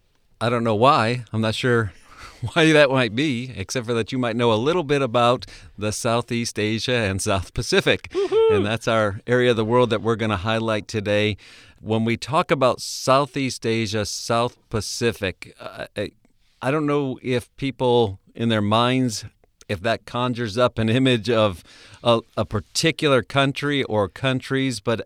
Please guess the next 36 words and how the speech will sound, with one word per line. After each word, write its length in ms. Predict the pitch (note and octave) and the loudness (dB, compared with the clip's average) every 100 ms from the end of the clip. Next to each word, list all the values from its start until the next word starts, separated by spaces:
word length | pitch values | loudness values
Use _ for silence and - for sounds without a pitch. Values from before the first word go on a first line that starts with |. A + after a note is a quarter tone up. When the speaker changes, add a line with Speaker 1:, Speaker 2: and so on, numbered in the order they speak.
| - | -6
Speaker 1:
actually, 640 | A#2 - G3+ D3 B2+ A2 - - _ _ | -6 -4 0 2 2 -2 -10 -20 _ _
Southeast 520 | - D#3 F3+ G3 E3+ E3+ | -6 -2 0 -2 -4 -2
Asia, 340 | F3+ F3+ D#3+ | -2 2 0
South 320 | - D#3 D#3+ | 2 0 0
Pacific 520 | - - E3+ D#3 B2+ - | -4 -6 -4 -4 -6 -2
is 160 | B2+ | -2
a 140 | A#2+ A#2 | 0 -4
huge 640 | - - F3 G3+ G3+ - | -6 -8 -4 0 -2 -4
part 340 | - E3+ D#3+ C#3 | -2 2 2 2
of 480 | B2 C3+ C#3+ A#2 G#2+ | 4 6 6 2 -2
the 80 | A#2+ | -2
globe, 580 | G2+ B2+ D3 A#2+ A2+ A2 | 0 2 4 6 4 0
and 440 | A#2 A2+ A2+ A2+ G#2+ | 0 2 2 0 0
it 220 | A2+ - | -4 -4
covers 340 | D3 C#3 B2+ | -4 -4 -4
how 120 | - D3 | -4 -4
many 200 | D#3+ C#3+ | -4 -6
countries? 520 | C#3+ C3 - F2+ - - | -6 -6 -8 -12 -16 -6
Speaker 2:
Thirty-five 760 | D#3 E3+ E3+ - C#3 C3 B2 | -2 0 -2 0 0 0 -2
different 360 | A#2+ - A#2 - | -10 -8 -12 -10
countries. 480 | A2+ G2+ - E2+ G1+ | -10 -10 -10 -10 -10
Speaker 1:
Wow. 160 | G1+ G#2 _ - | -12 -14 _ -18
Speaker 2:
Yeah, 260 | - E2+ F2+ | -8 -4 -4
Speaker 1:
Hmm. 40 | F2+ | -2
Speaker 2:
it's, 240 | C#3 - - - - | -4 -6 -16 -20 0
it 140 | F#3 | 2
is 160 | C#4 C4+ | 4 2
a 40 | D3 | 0
big 540 | A2+ G3 G#3 F3+ D#3+ - | 6 8 8 4 -8 -2
area 340 | D3 E3+ F3+ D3+ | 2 2 4 2
of 80 | |
the 80 | C3+ | 0
world 460 | C3 F3 D3+ D3 - - | -2 2 2 2 -4 -6
on 180 | B2+ | -4
that, 260 | C3 D3 - | 2 2 2
uh, 80 | - | -4